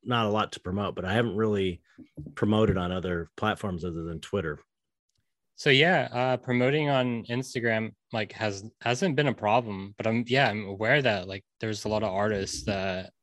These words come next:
Speaker 2: like, they, they put their stuff out there and they get so much hate on, on I G. But yeah, honestly, promoting has definitely, like, I've been doing it since,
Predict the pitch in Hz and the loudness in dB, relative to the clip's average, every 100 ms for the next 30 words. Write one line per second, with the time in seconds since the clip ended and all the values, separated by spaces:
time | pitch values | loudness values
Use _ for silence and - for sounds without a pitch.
0 | _ _ _ 113 98 95 104 98 101 - | _ _ _ -6 -6 -6 -6 -2 -4 -4
1 | 104 98 - 104 - 101 107 98 95 95 | -4 -4 -4 -4 -2 -4 -4 -4 -4 -4
2 | 95 95 95 - 123 107 - 110 110 104 | -6 -8 -10 -6 -4 -4 -4 -4 -4 -4
3 | 95 95 107 98 92 92 - 107 107 101 | -8 -10 -8 -6 -6 -6 -6 -6 -4 -6
4 | 95 92 - _ - - - _ _ _ | -8 -14 -14 _ -20 -20 -20 _ _ _
5 | - 120 123 123 160 - 143 139 139 135 | 0 4 4 4 4 2 2 6 6 6
6 | 127 117 - _ _ 123 120 117 127 131 | 4 0 -6 _ _ -2 0 2 2 2
7 | 127 123 120 - 113 107 110 104 120 113 | 0 -2 -6 -4 -4 0 -2 -2 -2 0
8 | 107 107 104 110 107 104 107 113 110 110 | 0 -2 -2 -2 -2 -2 0 0 0 -2
9 | 98 - - 110 104 104 - | -4 -10 -10 -6 -4 -6 -10